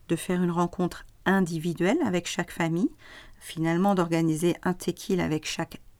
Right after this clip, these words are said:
inscription, avec chaque personne qui voulait mettre son enfant dans le dispositif, pour que les besoins de relation, les besoins de compréhension et aussi les besoins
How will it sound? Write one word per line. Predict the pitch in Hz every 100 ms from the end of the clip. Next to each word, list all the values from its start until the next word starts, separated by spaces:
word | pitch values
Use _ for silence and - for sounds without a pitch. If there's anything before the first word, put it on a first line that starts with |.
| -
inscription, | 180 - - 180 - 214 302
avec | - 151 -
chaque | - - -
personne | - 180 - 208 214
qui | - 160
voulait | 156 156
mettre | 156 165
son | - 160
enfant | 151 156 165
dans | 175
le | 156
dispositif, | 151 - 160 160 - 240 - - - - - - - -
pour | - -
que | - 262 262
les | 180 165
besoins | 165 175 - 185 180 - - -
de | 160
relation, | 156 180 214 208 - 233 233
les | 226 160
besoins | 156 160 170 175 -
de | 151
compréhension | 147 - 226 - 208 202 185 - 214 226 - - - -
et | 220
aussi | 196 - -
les | 208 165
besoins | 147 156 170 170